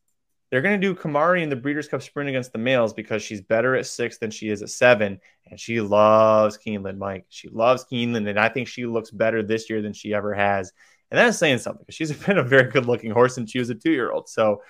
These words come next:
um, Kamari is an interesting one. She comes from off of the pace. Again, she loves Keeneland. Um, you could look for that. Uh,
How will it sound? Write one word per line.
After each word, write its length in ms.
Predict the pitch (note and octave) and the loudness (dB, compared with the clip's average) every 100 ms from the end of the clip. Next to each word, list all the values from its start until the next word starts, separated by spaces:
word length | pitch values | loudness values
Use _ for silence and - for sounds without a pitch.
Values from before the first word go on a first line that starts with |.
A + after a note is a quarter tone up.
| - - | -20 -2
um, 340 | A#2 A2+ A#2 G#2+ | 4 6 4 0
Kamari 520 | - B2+ C3+ D3+ E3+ | -8 -2 2 4 2
is 120 | E3 | 0
an 80 | D#3 | -2
interesting 360 | D3 D3+ E3 D3 | -8 -12 -10 -6
one. 140 | D#3+ | -6
She 140 | F#3 G#2+ | -6 -10
comes 240 | - A2+ | -8 -8
from 160 | A#2+ G#2+ | -6 -2
off 240 | G#2 - | -2 -2
of 120 | G#2 | -12
the 80 | G2+ | -16
pace. 420 | - A2 C3+ C#3+ | -8 -6 -6 -8
Again, 240 | G#2+ G#2 G#2 | -10 -10 -10
she 160 | - G#2 | -12 -14
loves 200 | G2+ _ | -14 _
Keeneland. 420 | B2 C3+ C#3 C3 _ _ _ _ | -8 -4 -4 -6 _ _ _ _
Um, 340 | B2 C3 C3+ C3 | 0 4 4 2
you 80 | A#2 | -2
could 140 | C3 | -2
look 120 | C3 | -2
for 120 | - A2+ | -2 0
that. 360 | C#3+ E3+ C3+ - | 2 2 2 2
Uh, 480 | B2 A#2+ B2+ B2 | 2 4 4 2